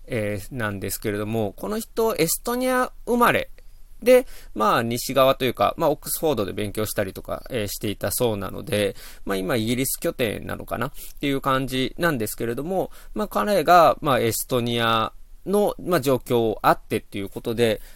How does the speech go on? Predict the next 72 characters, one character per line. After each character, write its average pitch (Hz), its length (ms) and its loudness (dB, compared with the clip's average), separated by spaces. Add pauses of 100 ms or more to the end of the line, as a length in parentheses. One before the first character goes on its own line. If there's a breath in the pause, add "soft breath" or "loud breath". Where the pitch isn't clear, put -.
(120)
ま 202 140 0
あ、 165 40 0
そ 175 240 -2
れ 175 440 0
も 175 220 -2
踏 185 80 -2
ま 226 180 -2
え 196 60 -2
て 101 200 -2
作 - 220 -4
っ - 20 -2
た 104 160 -6
作 110 240 -2
品 117 180 -2
っ - 20 -10
て - 120 -8
い 101 60 -4
う 95 40 -6
の 104 60 -6
は、 107 40 -6
ま 117 140 0
あ、 110 60 0
並 113 220 0
々 117 220 0
な 117 200 2
ら 127 200 8
ぬ 104 140 0
思 110 300 2
い 95 40 -4
で 90 100 -4
作 - 200 -4
っ - 20 -4
た - 140 -8
作 101 240 -4
品 147 160 -4
と 196 100 -4
い 196 40 -2
う 196 60 -4
こ 208 100 -4
と 220 120 -4
も、 135 120 -2
ま 104 140 -2
あ、 95 40 -4
一 104 220 -6
つ - 260 -8
ポ 101 200 -6
イ 95 60 -8
ン 92 60 -10
ト 107 100 -4
で 104 120 0
す - 120 -6
ね。 104 180 -2 (1160 loud breath)
は 113 320 2
い。 95 120 -2 (680)
で、 151 380 2 (380 soft breath)
ま 202 120 -2
あ、 - 20 -8
こ - 180 -2
れ、 220 720 0 (440)
二 196 180 0
千 285 320 0
二 156 180 0
十 196 160 2
一 123 220 -2
年 113 180 0
に 101 60 -4
エ 107 280 -4
ス - 100 0
ト 131 100 2
ニ 113 140 0
ア 107 40 0
で 107 320 -2